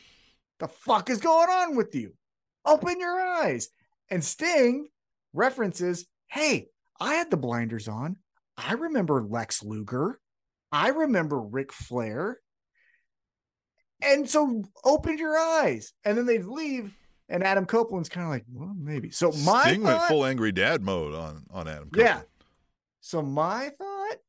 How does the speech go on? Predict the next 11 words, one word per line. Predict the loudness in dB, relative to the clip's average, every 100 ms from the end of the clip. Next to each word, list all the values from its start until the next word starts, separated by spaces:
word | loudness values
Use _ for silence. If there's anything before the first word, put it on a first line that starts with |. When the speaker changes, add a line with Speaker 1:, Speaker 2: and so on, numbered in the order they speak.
| _ _ -10
Speaker 1:
is | -4 -2 0
it's | -2 0
gonna | 0 0
be | 2
Adam | 2 2 0 -2
Speaker 2:
Yeah, | 0 2
that | 2
makes | 0 -6
Speaker 1:
Copeland. | -8 -10
Speaker 2:
sense. | -14 -16 _ _ _ _ _ -4
Speaker 1:
Now, | 2 4 2 0